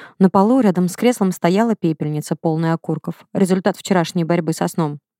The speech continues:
Разбудил меня, собственно, возглас Дыка. Он так заорал, что, очнувшись, я не сразу поняла, что происходит. Дык смотрел на меня красными, воспалёнными от усталости глазами.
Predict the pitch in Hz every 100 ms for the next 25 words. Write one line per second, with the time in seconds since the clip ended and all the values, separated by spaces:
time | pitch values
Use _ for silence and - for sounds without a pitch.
0 | _ _ _ _ - - 202 202 226 269
1 | 247 240 240 214 233 240 233 226 240 208
2 | 220 - 147 - _ _ _ _ 185 202
3 | 220 165 165 165 214 220 - 180 165 -
4 | 233 262 196 - 196 196 208 - 220 202
5 | 208 226 196 156 151 139 170 - 180 147
6 | 139 _ _ _ _ - _ _ 165 208
7 | - 202 185 226 233 202 185 160 196 214
8 | - 175 156 - 165 185 214 190 165 175
9 | 180 170 - 165 185 180 160 147